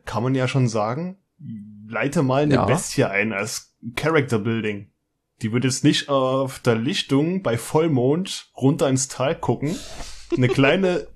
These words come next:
Speaker 2: <laughs>
Speaker 1: kullernde Träne vergießen, weil er nicht da unten bei den Freunden sein kann, weil die ihn zu gefährlich finden und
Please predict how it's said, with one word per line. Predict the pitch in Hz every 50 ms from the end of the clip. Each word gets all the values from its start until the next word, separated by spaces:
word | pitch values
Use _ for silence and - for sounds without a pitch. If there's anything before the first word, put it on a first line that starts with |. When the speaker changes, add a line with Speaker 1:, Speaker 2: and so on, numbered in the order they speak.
| 294 262 233 - -
Speaker 2:
<laughs> | - - - - 330 220 -
Speaker 1:
kullernde | - - - 175 202 240 226 196 156 160 160 151
Träne | - - - 160 175 190 214 -
vergießen, | - - 120 110 117 127 127 151 143 - 190 151
weil | 120 113 117
er | 127
nicht | 135 143 143 - -
da | 139
unten | 123 147 190 180 - 175 156 139
bei | 135 131
den | 127 139 131 131
Freunden | 131 - 143 160 208 208 202 - 135 117
sein | 110 117 104 110 117 107
kann, | - - 127 156 180
weil | 131 113 113
die | 131
ihn | 139 131
zu | 131 - 165
gefährlich | - - 127 131 127 143 202 180 - -
finden | - 135 123 120 107 - 185 202 214
und | - 170 151 139 131 131 -